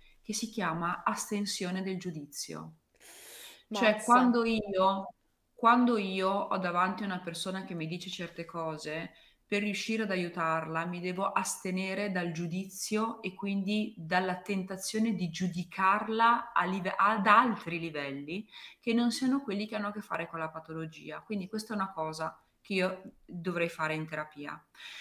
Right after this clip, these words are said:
Speaker 1: La seconda cosa che si fa con persone che hanno difficoltà a percepire empatia, che non vuol dire non percepire le proprie emozioni,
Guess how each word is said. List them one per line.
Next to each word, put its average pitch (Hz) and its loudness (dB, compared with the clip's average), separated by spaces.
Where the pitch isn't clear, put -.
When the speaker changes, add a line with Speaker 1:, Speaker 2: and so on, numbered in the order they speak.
Speaker 1:
La 226 0
seconda 269 4
cosa 175 2
che 180 -8
si 175 -6
fa 208 2
con 226 0
persone 208 -2
che 208 -6
hanno 220 2
difficoltà 185 2
a 185 0
percepire 185 -2
empatia, 165 -2
che 240 0
non 277 8
vuol 185 2
dire 196 4
non 208 4
percepire 190 -2
le 185 2
proprie 190 2
emozioni, 156 -4